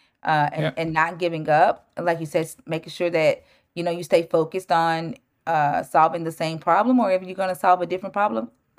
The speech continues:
Speaker 1: fail quickly and move on to something else.
Speaker 2: Exactly.
Speaker 1: So
Speaker 2: The, yeah, that, that, I think that is the mindset that, uh, most of the, you know, entrepreneurs should adapt, and, uh, particularly,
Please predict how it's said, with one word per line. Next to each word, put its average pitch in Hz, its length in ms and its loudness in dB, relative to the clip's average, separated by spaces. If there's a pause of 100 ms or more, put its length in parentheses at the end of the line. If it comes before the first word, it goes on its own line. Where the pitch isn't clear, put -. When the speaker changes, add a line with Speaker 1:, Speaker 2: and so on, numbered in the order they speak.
(120)
Speaker 1:
fail 202 240 8
quickly 233 580 -2
and 175 80 -2
move 180 200 -4
on 175 220 2
to 175 60 -8
something 170 360 -10
else. 160 360 -10 (400)
Speaker 2:
Exactly. 135 600 -2
Speaker 1:
So - 60 -14 (680)
Speaker 2:
The, 151 120 -6
yeah, 151 220 2
that, 147 240 -4
that, 170 260 -2
I 165 100 2
think 220 160 0
that 175 140 2
is 180 100 0
the 165 100 0
mindset 143 420 -2
that, 139 280 -2
uh, 131 80 0
most 127 340 -6
of 131 200 -4
the, 127 240 -4
you 127 100 -8
know, 127 140 -6
entrepreneurs 131 420 -6
should 131 180 -6
adapt, 127 400 -2
and, 127 520 -6
uh, 131 80 -10 (320)
particularly, 202 420 2